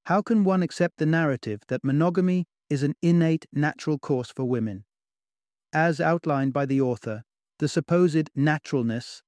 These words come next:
of female monogamy crumbles under scrutiny, revealing instead a social facade,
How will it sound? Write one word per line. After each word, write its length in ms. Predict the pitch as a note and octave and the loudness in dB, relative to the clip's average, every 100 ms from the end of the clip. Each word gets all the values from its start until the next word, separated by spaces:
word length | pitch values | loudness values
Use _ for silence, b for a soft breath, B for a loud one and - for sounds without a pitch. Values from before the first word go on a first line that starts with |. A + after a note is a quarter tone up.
| - | -8
of 100 | B2 | -6
female 440 | - E3 D#3+ C#3+ | 2 2 2 0
monogamy 600 | C#3 C3+ C3+ B2 A#2 C3 _ _ | 0 2 0 -2 -4 -4 _ _
crumbles 480 | - D#3+ D#3+ D3+ C3 | -2 0 2 0 -2
under 240 | D3+ C#3 | -2 -2
scrutiny, 600 | C3+ - C3 A#2+ A2+ G2+ - _ _ - | -2 0 -2 -2 -6 -8 -12 _ _ 0
revealing 520 | C#3 B2+ D#3+ D#3+ D3+ | 2 6 6 6 4
instead 440 | C#3 - E3 C#3+ | 2 2 0 0
a 60 | B2+ | -4
social 400 | - D3+ C#3+ C#3 | 0 0 2 -4
facade, 580 | - B2 C#3 C3+ A#2 | -4 -4 -4 -4 -6